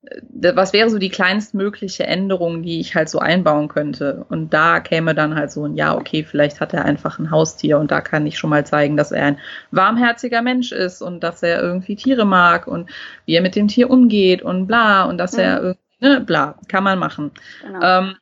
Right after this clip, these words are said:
Speaker 1: würde ich jetzt allerdings in der größer angelegten Geschichte, und da war zumindestens ja mein, <laughs> mein, mein Heilsversprechen war ja da, dass Fantasy relativ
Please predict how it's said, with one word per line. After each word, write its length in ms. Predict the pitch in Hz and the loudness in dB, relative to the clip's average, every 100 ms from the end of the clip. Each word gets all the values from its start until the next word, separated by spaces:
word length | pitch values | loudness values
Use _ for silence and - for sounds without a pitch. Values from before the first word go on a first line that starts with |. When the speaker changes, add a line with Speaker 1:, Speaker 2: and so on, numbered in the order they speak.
| - | -4
Speaker 1:
würde 260 | 196 233 | 0 2
ich 220 | 254 220 - | 0 -2 -4
jetzt 180 | 214 - | -4 -2
allerdings 480 | 190 190 190 208 | 0 0 -2 -6
in 120 | 208 185 | -6 -6
der 100 | 175 | -4
größer 360 | 185 247 - | -2 -2 0
angelegten 680 | - 226 226 220 226 _ 208 | 2 0 -2 -4 -8 _ -6
Geschichte, 500 | 202 - 214 - - | -6 -6 -8 -4 -4
und 160 | 180 170 | -2 0
da 300 | 165 185 190 | 2 4 2
war 160 | 175 | 0
zumindestens 600 | - 180 196 190 170 175 - | -4 -4 -2 -4 -6 -8 -6
ja 120 | 165 | -4
mein, 600 | 160 165 196 190 190 185 208 - - | -2 0 0 -2 -6 -8 -10 -16 -14
<laughs> 80 | - - _ - | -14 -14 _ -10
mein, 420 | 180 180 190 202 | -2 0 0 0
mein 280 | 180 180 190 | -2 -2 0
Heilsversprechen 920 | 190 196 196 - 180 - 175 - 175 | 0 0 -2 -6 -6 -4 -6 -6 -2
war 140 | 170 | 2
ja 140 | 180 165 | 2 2
da, 160 | 170 | 2
dass 200 | 170 165 | 0 -4
Fantasy 500 | - 190 208 170 165 | -2 -2 -2 -6 -4
relativ 640 | 165 170 175 165 - 156 | -2 0 0 -4 -8 -14